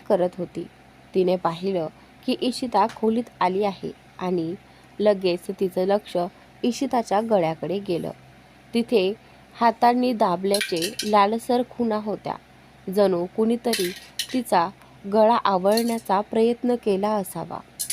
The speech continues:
हे पाहून अनयाने पटकन फोन बाजूला ठेवला आणि इशिताच्या जवळ येऊन त्या खुणा पाहू लागली. नंतर तिने तिच्या डोळ्यांकडे पाहिलं,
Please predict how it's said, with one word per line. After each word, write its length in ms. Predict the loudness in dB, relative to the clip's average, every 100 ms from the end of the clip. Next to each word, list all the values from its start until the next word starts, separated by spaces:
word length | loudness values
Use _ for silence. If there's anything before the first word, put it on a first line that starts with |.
| -10 -16 -20 -20 -20 -2
हे 180 | 2
पाहून 460 | 4 4 2 0 -4 -6 -16 -20 -2
अनयाने 480 | 2 4 2 2 0
पटकन 520 | 0 -4 0 0 0
फोन 320 | 0 0 0
बाजूला 500 | 2 0 2 -2 -2
ठेवला 380 | -2 -6 -10 -12 -16 -20 -20 -20 -4
आणि 200 | 0 0
इशिताच्या 600 | 0 -4 -4 -4 -4 -2 0
जवळ 320 | 0 0 -2
येऊन 340 | -2 -2 -2 -4 -10 -20 -20 -20 0
त्या 260 | 2 2 0 -8 -20 -20 -2
खुणा 260 | 2 2
पाहू 380 | 2 2 -2 -2
लागली. 400 | 0 0 -2 -10 -12 -20 -20 -4
नंतर 480 | -2 -2 0 0 0 -2 -16 -20 -6
तिने 340 | 2 4 4 2 -8 -20 -8 -4
तिच्या 240 | 2 2
डोळ्यांकडे 640 | 4 2 2 2 2 0
पाहिलं, 420 | 0 -4 -4 -8